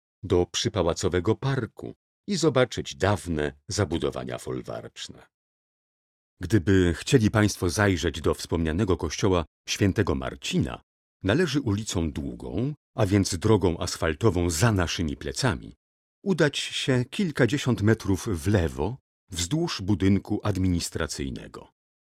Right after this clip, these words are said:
Ja tymczasem pożegnam się z państwem, życząc miłego pobytu w Świdnicy.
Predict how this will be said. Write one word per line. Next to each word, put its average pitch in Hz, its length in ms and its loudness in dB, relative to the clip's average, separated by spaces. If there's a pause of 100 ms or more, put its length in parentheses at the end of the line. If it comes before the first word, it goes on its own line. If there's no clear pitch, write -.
(140)
Ja 160 160 4
tymczasem 117 720 -2 (200)
pożegnam 90 520 4
się - 160 -4
z - 80 -8
państwem, 87 600 -2 (340)
życząc 143 520 2
miłego 82 400 2
pobytu 71 680 -4
w - 100 -10
Świdnicy. 67 760 -6